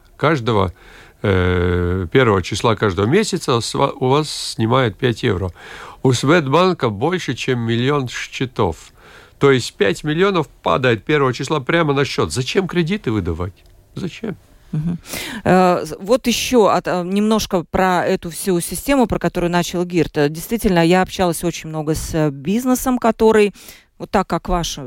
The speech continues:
Speaker 2: з-, знакомые, закрывают просто счета вообще без объяснения причин. И ни-, ни-, ни-, никак. Если, э, скажем так, у меня были компании, которые занимались пароходством. Для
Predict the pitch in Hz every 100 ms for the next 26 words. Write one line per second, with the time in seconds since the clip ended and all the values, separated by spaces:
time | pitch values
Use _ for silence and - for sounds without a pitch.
0 | 143 - 135 143 143 156 170 165 214 269
1 | 220 180 160 156 - 180 170 - 160 -
2 | 160 - 170 220 233 202 - 160 170 160
3 | 147 160 - 165 156 - 160 - 233 302
4 | - - - 226 202 214 123 202 214 -
5 | 214 214 226 240 233 247 - 240 160 -
6 | 175 262 - 233 - - - 220 190 -
7 | 233 214 220 202 151 175 196 220 214 214
8 | 196 160 - 208 208 277 285 196 180 -
9 | 214 226 233 220 208 151 160 180 185 202
10 | 196 - 180 180 - 143 - - 147 -
11 | - - 196 185 170